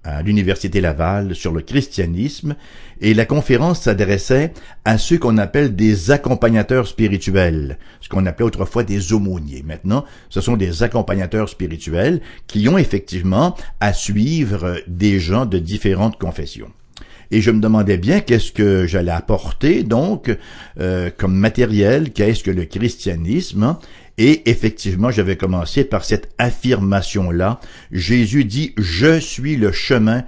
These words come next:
la vérité et la vie. Nul ne vient au Père que par moi. » C'est ça le christianisme biblique. Le christianisme biblique, c'est pas,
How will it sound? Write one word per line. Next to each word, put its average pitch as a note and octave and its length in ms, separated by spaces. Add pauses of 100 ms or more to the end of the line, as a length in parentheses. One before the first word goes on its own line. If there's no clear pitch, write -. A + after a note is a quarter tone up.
(160)
la F#2 240
vérité G2+ 580 (100)
et F2+ 40
la E2+ 160
vie. F2+ 240 (260)
Nul A#2 480
ne G#2 100
vient F2+ 260
au F2+ 100
Père F2+ 320
que G2+ 100
par D#2+ 220
moi. » D#2+ 160
C'est - 120
ça - 120
le C#3+ 120
christianisme G2 760
biblique. D#2+ 480 (400)
Le A2 160
christianisme C#3 640
biblique, A2+ 380
c'est A#2 140
pas, C#3 220